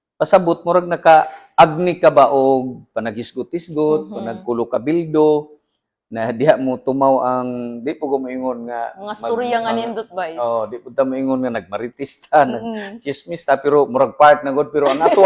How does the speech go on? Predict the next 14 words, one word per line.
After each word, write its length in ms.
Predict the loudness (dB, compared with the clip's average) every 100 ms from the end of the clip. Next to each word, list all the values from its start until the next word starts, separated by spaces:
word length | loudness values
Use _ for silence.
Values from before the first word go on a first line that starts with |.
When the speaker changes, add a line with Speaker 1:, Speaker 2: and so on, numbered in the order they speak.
| 8
Speaker 1:
diha 260 | 8 6 6
is 240 | 2 -4
Speaker 2:
<laughs> 60 | -2
Nay, 160 | -2 -2
tumo. 140 | 2
Speaker 1:
ang 240 | 4 4
kayuhan. 540 | 4 2 2 4 6 6
Speaker 2:
Oo. 200 | 2 -2 -4
Speaker 1:
Oh, 140 | -4
ang 160 | -2 2
kayuhan 420 | 2 2 0 0
ba? 140 | -2
Mo 80 | -2
nang, 300 | -4 -6 -8